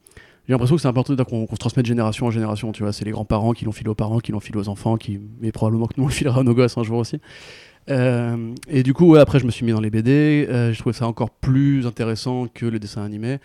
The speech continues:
Et, euh, bah, même si effectivement tu parles des polémiques, et c'est vrai que c'est évidemment des œuvres qu'il faut mettre dans leur contexte historique de l'époque, euh, mais dans, dans l'ensemble, je trouve vraiment que ça fait partie. Tu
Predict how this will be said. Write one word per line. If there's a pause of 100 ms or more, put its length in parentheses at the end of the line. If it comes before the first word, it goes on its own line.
(580)
Et,
euh,
bah,
même
si
effectivement
tu
parles
des
polémiques,
et
c'est
vrai
que
c'est
évidemment
des
œuvres
qu'il
faut
mettre
dans
leur
contexte
historique (300)
de
l'époque, (600)
euh,
mais
dans,
dans
l'ensemble,
je
trouve
vraiment
que
ça
fait
partie.
Tu